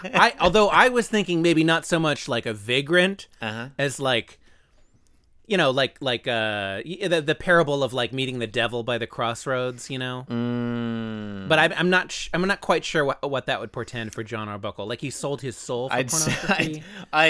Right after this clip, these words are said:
Speaker 2: I'd sell my
Speaker 1: I don't know.
Speaker 2: soul for, <laughs>
Speaker 1: <laughs>
Speaker 2: for an, uh, a m-, yeah, ugh,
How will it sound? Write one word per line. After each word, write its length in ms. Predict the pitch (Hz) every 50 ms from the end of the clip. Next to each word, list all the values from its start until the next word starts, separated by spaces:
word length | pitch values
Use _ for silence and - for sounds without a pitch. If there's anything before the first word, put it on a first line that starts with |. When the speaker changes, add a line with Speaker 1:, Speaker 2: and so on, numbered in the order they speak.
| 156 123
Speaker 2:
I'd 20 |
sell 560 | 113 - - - - - - 226 233 226 226
my 200 | 220 214 214 202 196
Speaker 1:
I 40 | 185
don't 80 | 127 117
know. 40 | 98
Speaker 2:
soul 680 | 90 202 214 208 185 165 139 120 113 101 95 98 - - - _ _ _ _ _ _ _ _ _ _
for, 240 | - - - 165 202
<laughs> 220 | 214 - 240 - -
Speaker 1:
<laughs> 80 | -
Speaker 2:
for 220 | - - 190 180 160 190
an, 200 | 180 160 143 127 - - - - - - - _ _ _ _ _ _ _ _ _ _ _ - - - - - - 165 220 226 233 233 233 220 202 - - -
uh, 340 | - - 90 - 147 143 - -
a 60 | 123
m-, 200 | 113 113 123 151 - - - - - -
yeah, 300 | 127 135 135 135 123 110 98
ugh, 340 | 107 117 127 131 120 95